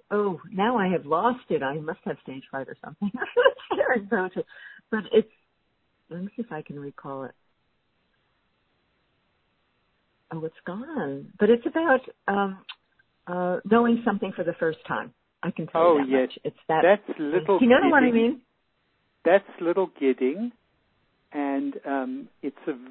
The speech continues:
Speaker 2: very wonderful, I've used it as epigraphs at the top of book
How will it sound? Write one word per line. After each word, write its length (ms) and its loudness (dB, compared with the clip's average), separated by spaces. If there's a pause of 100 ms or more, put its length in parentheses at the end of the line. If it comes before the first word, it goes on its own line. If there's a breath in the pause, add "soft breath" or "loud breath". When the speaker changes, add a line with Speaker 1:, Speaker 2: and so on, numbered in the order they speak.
(240)
Speaker 2:
very 380 8
wonderful, 960 -2
I've 200 -4
used 400 -8
it 120 -6 (220)
as 120 -10 (160)
epigraphs 540 -6 (120)
at 140 -18
the 60 -12
top 260 -12
of 160 -16
book 140 -8